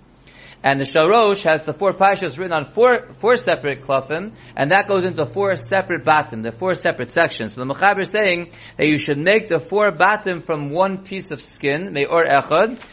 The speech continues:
and the Shalosh is bias echad, l'shalyad, also obviously meaning to say one skin for one bias, but the Chiddush here is that the Shalosh, which is four batim, should be all made from one skin.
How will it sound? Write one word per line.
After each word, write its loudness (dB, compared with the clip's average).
and 2
the -2
Shalosh 2
is -6
bias 2
echad, 2
l'shalyad, 2
also 2
obviously 2
meaning -4
to -6
say 4
one 2
skin -2
for -4
one 4
bias, 4
but -12
the -2
Chiddush -4
here 2
is 0
that 2
the -2
Shalosh, 2
which -8
is -6
four 2
batim, 2
should -2
be 0
all 4
made 2
from -2
one 0
skin. -4